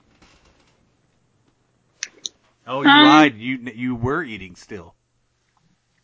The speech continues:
Speaker 2: Um, my flatmate brought me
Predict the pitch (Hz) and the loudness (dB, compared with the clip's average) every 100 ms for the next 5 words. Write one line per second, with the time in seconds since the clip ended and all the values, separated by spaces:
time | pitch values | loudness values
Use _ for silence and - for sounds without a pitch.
0 | _ _ _ 220 220 220 220 - 214 208 | _ _ _ 4 4 2 -2 -6 0 0
1 | 208 214 208 214 220 220 - 185 180 - | 0 -2 -2 -2 -6 -6 -2 2 2 0
2 | 175 175 175 175 175 | -8 -6 -4 -2 -2